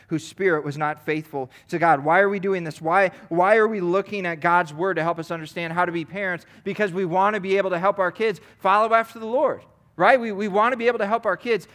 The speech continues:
see and understand what it means to be a Christian in our day and age. We want to help our kids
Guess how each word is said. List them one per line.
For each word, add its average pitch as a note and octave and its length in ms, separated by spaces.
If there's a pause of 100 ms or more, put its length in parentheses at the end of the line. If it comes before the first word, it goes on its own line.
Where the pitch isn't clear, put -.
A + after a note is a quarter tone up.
(140)
see A#3+ 400
and A3 80
understand A#3 560 (220)
what G3+ 220
it A3 160
means G#3 440
to F#3+ 80
be G#3 160
a F#3 80
Christian G#3+ 480
in D#3+ 80
our G3 180
day G3+ 180
and F#3+ 80
age. G#3 220
We E3 80
want G3 180
to G3 60
help A3 160
our F#3+ 140
kids A3+ 320